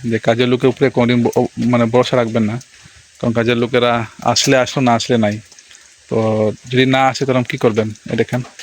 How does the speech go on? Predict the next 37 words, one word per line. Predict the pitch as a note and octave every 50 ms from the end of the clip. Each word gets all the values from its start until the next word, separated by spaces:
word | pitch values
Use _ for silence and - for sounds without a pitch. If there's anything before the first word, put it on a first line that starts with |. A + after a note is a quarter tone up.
| - - - - C3+
এখন | - - A#2+
আমার | A#2 A#2 A#2 A#2 A#2
নিজের | A#2+ A#2+ A#2+ B2+ B2+
অবস্থা | A#2 A#2 - - B2+
নিজে | A#2+ A#2 A#2+
করতে | - A#2+ A2 - -
হবে | A#2 A2+ G#2+ A#2 B2 - - - - - - - - - - -
এই | - A#2 A2+
গরুগুলোর | G#2+ A2+ A2+ A2+ A2+ A2+ A2
ক্ষেত্রে। | A2 G#2+ - A2+ A2
দেখেন, | G#2+ A2 A2+ A2 A2 - - _ _ _ _ _ _ _ _ - - - - - - - - - - - - - - _ _ _ _ _ - - -
আর | A#2 G#2+ G#2 G#2+ G#2+ G#2+ G2+
সবচেয়ে | A2 - B2+ B2 - C3 B2+
বড় | C3+ C3+ -
কষ্ট | C3+ B2 - -
হলো | C#3+ C3+ C3
কি, | - E3 D3+ B2 A2 G#2 - - - -
মানে | - A#2 A2+ A2+ A2+ A2 G#2+ G#2+ G#2+ A2 A2
বৃষ্টির | A#2 A#2+ - - D3+ C#3
দিন | A#2+ A#2+ A#2
আর | A2+ G#2
কি। | - - B2+
দেখেন | B2+ A#2+ A2 G#2+ A2 G#2+ - - - - - - - - - - - - - - -
আজকে | - - - B2
বৃষ্টি, | B2 A#2 - - C#3 B2+ -
সারাদিন | - B2+ B2 B2 C3 C#3 C3+
বৃষ্টি | B2+ A#2+ - - C3+
দিছে | B2+ A#2 - B2+
আর | A2 G#2+
কি। | - C3+ D3 C#3+ - - - - - - -
তো | A2+
এখন | A2+ - B2 A2+ A2 A2 A2 A2 A2 A2 G#2+ G#2 G#2 - -
দুইটা, | A#2 A#2+ A#2 - B2+
আহ, | A#2 - - A#2+ A#2+ A#2 A#2
বারোটা | A2+ A2+ A#2 B2 B2+
বেজে | B2 A2+ G#2 G#2 G#2+
গেছে। | - - C3+